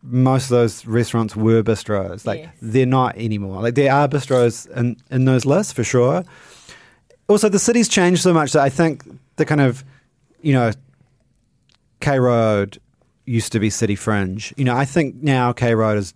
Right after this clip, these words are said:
Speaker 1: just very much part
Speaker 2: Yeah,
Speaker 1: of the city.
Speaker 2: yeah.
Speaker 1: Um, you know, there, uh, there are things like that, and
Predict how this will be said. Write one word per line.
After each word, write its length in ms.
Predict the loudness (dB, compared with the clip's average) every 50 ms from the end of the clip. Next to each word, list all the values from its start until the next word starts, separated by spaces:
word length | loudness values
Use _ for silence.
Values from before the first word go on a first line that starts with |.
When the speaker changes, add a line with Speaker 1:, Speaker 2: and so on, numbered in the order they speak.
| _
Speaker 1:
just 160 | -10 -8 -6 -2
very 200 | 0 0 2 0
much 240 | 0 -4 -6 -6
part 200 | -4 -2 -2 0
Speaker 2:
Yeah, 60 | 0 -2
Speaker 1:
of 40 | -4
the 40 | -2
city. 240 | -2 -2 0 0 0 -2
Speaker 2:
yeah. 360 | -2 -2 -2 -2 -2 -4 -4 -2
Speaker 1:
Um, 380 | -2 0 2 2 2 0 -2 -4 -6 -12 -10 -2
you 100 | 0 0
know, 100 | 2 2
there, 280 | 2 2 2 2 0
uh, 80 | -2 -4 -4 -6 _ _ _ _ _ _ _ _ _ _ _ _ _ -20 -20 -16
there 280 | -8 0 2 4 4
are 60 | 4 4
things 240 | 4 2 2 4 2
like 160 | 2 0 2
that, 320 | 2 4 4 4 4 4
and 480 | 2 2 4 4 2 2 0 -2 -6